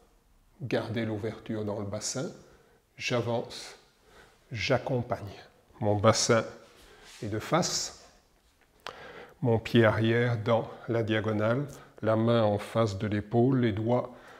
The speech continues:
de la main qui s'appuient vers l'avant.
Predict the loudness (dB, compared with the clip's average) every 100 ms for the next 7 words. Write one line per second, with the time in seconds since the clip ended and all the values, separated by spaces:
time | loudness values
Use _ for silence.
0 | -18 -4 2 2 2 0 -2 -4 -4 -2
1 | -4 -4 -2 -2 -4 -10 -2 0 0 -4
2 | -10 -16 -4 0 0 -4